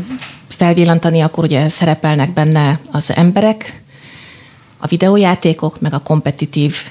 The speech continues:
kihívások. Tehát minden, amit emberek játszanak, amivel emberek foglalkoznak videójátékon vagy digitális eszközön keresztül, és kompetitív, tehát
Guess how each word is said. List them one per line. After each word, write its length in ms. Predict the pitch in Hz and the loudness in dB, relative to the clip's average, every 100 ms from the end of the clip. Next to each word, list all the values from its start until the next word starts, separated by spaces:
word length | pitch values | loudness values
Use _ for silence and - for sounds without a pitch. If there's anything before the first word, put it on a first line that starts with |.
| - - | -20 -14
kihívások. 760 | - 156 143 135 143 - - - | -4 -2 0 0 -2 -4 -6 -14
Tehát 360 | - 160 147 - | -8 -4 -4 0
minden, 260 | 190 180 | 2 2
amit 380 | 170 160 156 - - | 2 2 0 -4 -4
emberek 640 | 185 180 165 156 - - - - - - - - | 0 2 2 0 -2 -10 -20 -20 -20 -20 -20 -2
játszanak, 600 | 160 147 - - 214 233 | 0 0 -2 0 2 0
amivel 260 | 170 160 | -2 0
emberek 260 | 156 147 151 | 2 0 -2
foglalkoznak 600 | - 214 175 165 147 - | 0 2 2 0 -2 -2
videójátékon 840 | 165 147 143 143 139 151 - 156 | 0 0 0 0 -2 -4 -4 -4
vagy 100 | 147 | -2
digitális 440 | 147 147 139 131 147 | -2 -4 -4 -4 -2
eszközön 420 | 143 - - 160 | -4 -4 -6 -6
keresztül, 460 | - 196 175 - 127 | -2 0 0 -2 -4
és 180 | 127 | -6
kompetitív, 760 | - 156 151 139 - - 117 143 | -4 -2 0 -2 -4 -6 -4 -6
tehát 480 | - 147 95 - | -4 -4 -4 -8